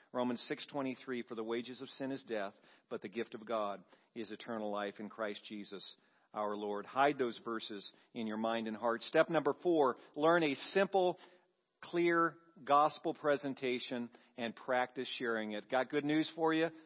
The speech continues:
We'll learn that simple gospel presentation this morning together.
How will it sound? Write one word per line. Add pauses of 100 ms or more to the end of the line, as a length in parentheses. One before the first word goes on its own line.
We'll
learn
that
simple
gospel
presentation
this
morning
together.